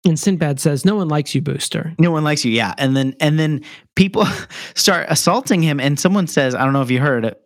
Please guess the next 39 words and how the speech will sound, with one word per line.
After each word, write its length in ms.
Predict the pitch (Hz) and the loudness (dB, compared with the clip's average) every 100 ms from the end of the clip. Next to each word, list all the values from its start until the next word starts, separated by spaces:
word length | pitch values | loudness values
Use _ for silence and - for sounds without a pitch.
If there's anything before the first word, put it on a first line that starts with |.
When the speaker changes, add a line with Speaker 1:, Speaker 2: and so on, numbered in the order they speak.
| - | -2
Speaker 2:
"We 160 | 139 202 | 0 0
don't 140 | 208 | 0
like 280 | 180 208 - | 0 -2 -2
you, 120 | 92 | -2
fag." 560 | - 98 - - 85 - _ _ _ _ - | 0 0 0 -2 -6 -12 _ _ _ _ 0
Speaker 1:
Oh, 160 | 208 254 | 2 2
I 80 | 262 | 0
didn't 140 | 302 | 0
Speaker 2:
Did 120 | 240 | 2
you 60 | 202 | 2
Speaker 1:
hear 80 | 202 | 2
Speaker 2:
hear 80 | |
Speaker 1:
that. 80 | 233 | 2
Speaker 2:
that? 140 | 370 - - | -2 -4 -4
Speaker 1:
And 120 | 220 | -2
I'm 100 | 427 | -2
pretty 260 | - 403 285 | -2 0 0
attuned 380 | 165 202 233 220 | 0 0 0 -2
to 80 | |
fag. 480 | 147 - 113 90 98 - - - - - | -4 -4 -6 -6 -14 -18 -18 -16 -6 0
Um, 520 | 185 170 156 147 160 196 | 0 2 -2 -4 -4 0
I, 260 | 202 180 - | 0 0 0
I 60 | 170 | 0
respond 460 | 160 - 180 170 | 0 0 0 0
to 140 | 143 120 | -4 -8
it, 60 | |
actually. 600 | 101 107 - 139 110 - | -10 -10 -8 -8 -8 -4
Yes. 540 | 202 185 240 320 - - - - - - | 0 2 0 -6 -10 -12 -16 -14 -8 0
Um, 440 | 214 214 208 196 - - | 0 2 0 -2 -6 0
Speaker 2:
<laughs> 180 | - 240 | 0 0
Yes. 1300 | 233 254 165 185 240 - - 165 180 - 247 247 262 | 0 0 2 0 0 0 0 -2 0 0 0 0 0
Speaker 1:
<laughs> 0 | |
yes, 440 | 214 208 285 - | 0 0 0 0
I 100 | 311 | 0
will 180 | 285 320 | 2 0
have 140 | 370 | 0
some 240 | 359 349 285 | -2 -2 -2
soup. 580 | - 254 226 302 - - - - - - | -2 -2 -2 -4 -10 -20 -20 -18 -18 -10
Uh, 560 | 226 220 220 214 214 | -4 -2 0 -2 -2